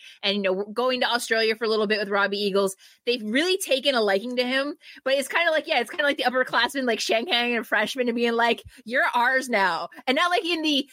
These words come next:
"You're our pet, you're our slave, you do whatever we want." Like, like, "We're going to take care of you. You, you are our project." And it,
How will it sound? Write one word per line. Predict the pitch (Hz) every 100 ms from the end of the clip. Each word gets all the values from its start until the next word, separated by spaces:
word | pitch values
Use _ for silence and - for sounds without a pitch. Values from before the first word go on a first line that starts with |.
| -
"You're | 233 269
our | 247 247
pet, | - 233 233
you're | 226
our | 208 208
slave, | 226 220 214
you | 208 208
do | 214
whatever | 208 202
we | 202
want." | 202 226 220
Like, | 233 233 233
like, | 262 247 - _ _ 220
"We're | 214 247 330 370
going | 339 339
to | 339
take | 403 269
care | - 247 233
of | 226
you. | 202 170 160 _
You, | 214 208 269 320 320
you | 262 285 302
are | 285 269
our | 247 247
project." | - 247 233 214 156 190 -
And | 226 226
it, | -